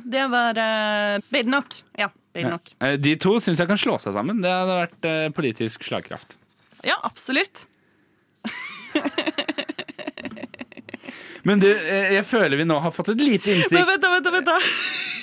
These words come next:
Speaker 1: <laughs> Vet du hva Suella Braverman har lyst til å gjøre?
Speaker 2: Eh, nei. Og jeg vet ikke helt om jeg vil vite det heller.
Speaker 1: Eh, jo da, det vil du. Hun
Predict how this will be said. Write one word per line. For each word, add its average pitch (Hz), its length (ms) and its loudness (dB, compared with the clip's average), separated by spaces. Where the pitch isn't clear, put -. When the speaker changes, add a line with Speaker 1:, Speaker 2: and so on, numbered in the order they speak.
Speaker 1:
<laughs> - 800 -4
Vet 392 160 2
du 359 100 -2
hva 359 120 4
Suella 220 380 -2
Braverman 196 560 -4
har 202 60 -4
lyst 202 180 -10
til 214 80 -4
å 214 80 -2
gjøre? 180 160 -2
Speaker 2:
Eh, 117 300 -8
nei. 139 420 -2
Og 135 80 2
jeg 143 100 0
vet 135 140 -2
ikke 147 160 -2
helt 117 180 -2
om 120 80 0
jeg 120 140 0
vil 120 100 2
vite 113 320 0
det 98 80 0
heller. 101 300 0
Speaker 1:
Eh, 240 840 2
jo 247 140 2
da, 165 180 2
det 202 140 -4
vil 147 160 -2
du. 165 40 -2
Hun 269 260 0